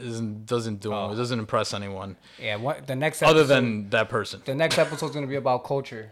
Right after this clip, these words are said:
Speaker 1: <laughs>
Speaker 2: and, and, oh, yeah, you, you gotta listen to that. Just, just listening to what you said, it's like, people are so en-, they're so enamored and, and, like, wanna have the best things out there.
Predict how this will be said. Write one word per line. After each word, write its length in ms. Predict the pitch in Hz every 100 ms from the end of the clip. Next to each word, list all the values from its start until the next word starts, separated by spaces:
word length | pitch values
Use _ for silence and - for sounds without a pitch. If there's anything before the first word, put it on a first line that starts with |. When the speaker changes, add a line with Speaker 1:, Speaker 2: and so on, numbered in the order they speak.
| -
Speaker 1:
<laughs> 120 | _
Speaker 2:
and, 400 | 120 113 113 104 -
and, 500 | 127 107 104 101 98 - - - -
oh, 180 | 127 113
yeah, 180 | 120
you, 240 | 110 120 139
you 100 | 143 135
gotta 160 | 131
listen 220 | 131 127 123
to 100 | -
that. 340 | 113 131 - -
Just, 280 | 147 - -
just 160 | 151
listening 240 | 160 156 160
to 80 | 139
what 140 | 143
you 60 | 131
said, 260 | - 131
it's 200 | 120 - -
like, 300 | 110 104 - _ _ _ _ - _ _ _ _ -
people 260 | 160 175
are 80 | 180
so 220 | 175 165
en-, 120 | 156 127 _ _ _ _ _ -
they're 140 | 165 160
so 240 | - 190
enamored 680 | 214 139 127 143 165 175 185
and, 280 | 127 127 117 -
and, 380 | 123 117 107 98 _ _ _ _ _ _ _ -
like, 320 | 123 104 - _
wanna 420 | - 123 139 147 131
have 280 | 131 135
the 80 | 131
best 340 | 113 127 127 -
things 240 | 123 113
out 220 | 113 113
there. 180 | 107 107